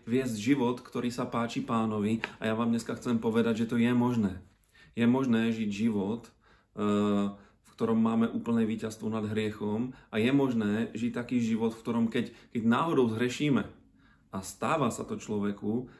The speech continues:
tak sa nám nezrúti svet, ale môžeme to biblickým spôsobom a správne vyriešiť.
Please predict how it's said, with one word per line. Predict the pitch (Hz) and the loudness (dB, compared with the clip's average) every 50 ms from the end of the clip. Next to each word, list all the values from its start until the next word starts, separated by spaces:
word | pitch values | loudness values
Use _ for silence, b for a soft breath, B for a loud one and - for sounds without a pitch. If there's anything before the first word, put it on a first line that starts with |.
| B B | B B
tak | - 117 107 | -14 -12 -8
sa | - 120 | -4 -2
nám | 113 113 113 110 107 | 0 0 0 0 0
nezrúti | 113 123 127 139 135 123 - 113 104 | -2 -2 -2 -2 -2 -2 -2 -4 -6
svet, | 101 - 101 98 101 104 - - B B B B B | -6 -6 -6 -4 -4 -4 -6 -10 B B B B B
ale | - 113 110 | -6 -4 -2
môžeme | 110 107 107 107 110 113 110 | -2 -2 -2 -2 -2 -2 -2
to | 107 110 110 110 107 B B B B B - | -2 -2 -2 -2 -2 B B B B B -6
biblickým | 98 101 127 127 127 127 127 - - 120 | -2 -2 0 0 0 -2 -2 -2 -2 -4
spôsobom | 113 - - 120 117 117 113 - 117 104 101 101 98 101 101 | -4 -2 -4 -4 -4 -4 -4 -4 -2 -2 0 0 0 0 0
a | 101 | -2
správne | 101 - - - - 113 113 113 110 107 107 104 | -4 -8 -10 -8 -6 -4 -2 -2 -2 0 0 -2
vyriešiť. | 104 98 107 110 107 107 107 104 101 - 98 - | -2 -2 -2 -2 0 0 0 -2 -4 -6 -10 -14